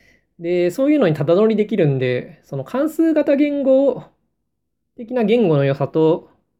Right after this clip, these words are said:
オーエス周りのシステム的な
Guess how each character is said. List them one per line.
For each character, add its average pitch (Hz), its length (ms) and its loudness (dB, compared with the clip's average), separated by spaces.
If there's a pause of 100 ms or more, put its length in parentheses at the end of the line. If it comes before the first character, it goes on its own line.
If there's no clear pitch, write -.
(880)
オ 185 320 0
ー 226 40 4
エ 220 40 2
ス 226 140 -2
周 214 260 4
り 143 120 0
の 127 260 -6
シ - 160 -4
ス - 120 -12
テ 226 100 0
ム 233 120 2
的 233 240 -2
な 214 460 -2